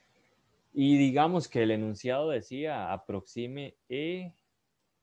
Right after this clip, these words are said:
a la menos treinta y dos. Ok. Calcule una aproximación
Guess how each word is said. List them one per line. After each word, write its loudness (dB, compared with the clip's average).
a -8
la -8
menos -10
treinta -10
y -12
dos. -20
Ok. -14
Calcule 0
una 2
aproximación -4